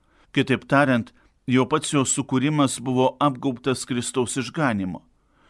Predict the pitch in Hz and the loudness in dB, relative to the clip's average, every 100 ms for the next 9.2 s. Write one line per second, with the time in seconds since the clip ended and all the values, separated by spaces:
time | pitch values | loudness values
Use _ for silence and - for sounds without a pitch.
0 | _ _ 117 120 120 113 127 123 123 120 | _ _ 2 4 4 4 4 4 6 4
1 | - - 127 123 135 - 131 - 120 131 | 2 0 2 6 4 4 -2 0 0 0
2 | 147 131 113 123 120 127 143 135 - - | 0 0 0 0 0 2 0 0 -6 -10
3 | _ _ _ - 131 147 170 123 107 - | _ _ _ -6 -2 0 0 0 -2 -2
4 | 117 110 92 107 98 90 - - _ _ | -2 -2 -4 -6 -6 -8 -12 -14 _ _
5 | _ _ _ _ 104 131 151 156 143 151 | _ _ _ _ 0 2 2 0 0 0
6 | 113 120 135 143 139 131 127 110 135 139 | -2 0 2 4 4 2 0 0 0 0
7 | 135 - 143 151 - 117 - 110 - 107 | -2 -4 -4 -4 -2 -2 0 -4 -4 -8
8 | 92 101 92 - _ _ _ 131 117 127 | -6 -6 -8 -10 _ _ _ 2 6 6
9 | 127 | 4